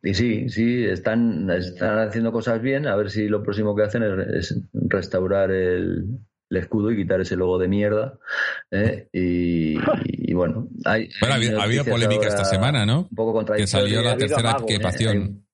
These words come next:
Speaker 3: Amagos, Jesús, ha habido amagos.
Speaker 1: Ha habido amargos, amargos, sí, amargos.
Speaker 3: <laughs> Amagos,
Speaker 1: Amagos,
Speaker 3: amagos,
Speaker 1: eh,
Speaker 3: sí. De amargos, amagos,
Speaker 1: lo que
Speaker 3: sí.
Speaker 1: yo creo que esos amagos no van mal tirados, ¿eh? Lo que pasa que,
Speaker 3: No.
Speaker 1: efectivamente, a lo mejor se han descubierto antes de tiempo.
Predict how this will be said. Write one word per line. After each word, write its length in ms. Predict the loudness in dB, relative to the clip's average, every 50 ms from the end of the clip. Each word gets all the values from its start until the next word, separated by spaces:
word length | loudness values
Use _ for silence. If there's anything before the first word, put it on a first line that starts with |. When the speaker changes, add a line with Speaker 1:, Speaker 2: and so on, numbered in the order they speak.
| _ -8
Speaker 3:
Amagos, 380 | -2 0 0 2 2 0 -2 -2
Jesús, 320 | -6 -4 -2 0 0 0 0 -2
ha 40 |
habido 200 | 0 0 0 0
amagos. 380 | 0 0 -2 -2 -2 -4 -6 -8 -10 -12 _ _ _ _
Speaker 1:
Ha 60 | -4 -2
habido 320 | 0 0 0 0 0 -2
amargos, 560 | 0 0 2 2 2 2 2 0 -2 -2 -4
amargos, 440 | -2 0 0 2 2 0 -2 -2 -2
sí, 100 | 0 0 0 0 -2 -2 -4
amargos. 380 | -4 0 0 0 2 0 0 -2 0 -2 -4
Speaker 3:
<laughs> 140 | -4 -2
Amagos, 500 | -4 -2 0 2 2 2 2 2 2 2
Speaker 1:
Amagos, 0 | 0
Speaker 3:
amagos, 240 | -2 -2 0 0 0
Speaker 1:
eh, 160 | 0 0 -2 -2
Speaker 3:
sí. 220 | -6 -8 -10 -10 -12 _ _
De 120 | _ -6 -6
amargos, 460 | -2 -2 0 0 0 0 0 -2 -2
amagos, 360 | -2 0 0 -2 -2 -2 -4 0
Speaker 1:
lo 140 | 0 0 0
que 80 | 0 -4
Speaker 3:
sí. 180 | -4 -6 -6 -6 -10 -14 -14 _ _ _ _ _ _ _ _ -4
Speaker 1:
yo 120 | -2 -2
creo 180 | 0 0 0 0
que 60 | 0
esos 240 | -2 -2 -4 -2 0
amagos 680 | 0 0 0 0 0 0 0 0 2 2 0 0 0 0
no 120 | 0 0
van 120 | 2 2 2
mal 260 | 2 2 0 0 -2
tirados, 420 | -2 0 0 0 0 0 -2 -2 -2
¿eh? 200 | 0 0 0 -4 -4
Lo 180 | -2 0 0 0
que 80 | 0 0
pasa 280 | -2 0 0 0 0
que, 460 | 0 2 2 2 2 0 0 -4 -4 -4
Speaker 3:
No. 180 | -2 0 0
Speaker 1:
efectivamente, 640 | 0 -2 -2 -2 0 0 0 0 2 2 0 0 0 0
a 80 | -2 0
lo 80 | 0
mejor 440 | 0 0 0 2 2 2 0 -2 -4 _ _
se 160 | -6 -2 0
han 80 | 2 2
descubierto 540 | 2 0 0 -2 0 0 0 0 0 0 0
antes 220 | 2 0 0 0
de 140 | 0 0 -2
tiempo. 640 | -2 -2 -4 -4 -4 -6 -8 -8 -8 -8 -10 -12